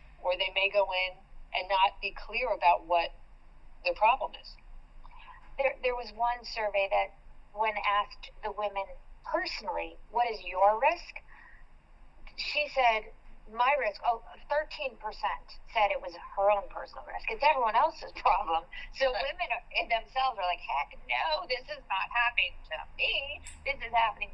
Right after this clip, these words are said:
Speaker 2: to everyone else." And so you're absolutely right. Women need to identify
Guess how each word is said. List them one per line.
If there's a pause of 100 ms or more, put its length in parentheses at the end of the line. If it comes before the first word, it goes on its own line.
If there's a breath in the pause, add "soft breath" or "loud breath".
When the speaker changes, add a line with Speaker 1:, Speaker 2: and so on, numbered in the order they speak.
Speaker 2:
to
everyone
else." (560 loud breath)
And
so
you're
absolutely
right. (240)
Women
need (100)
to (400)
identify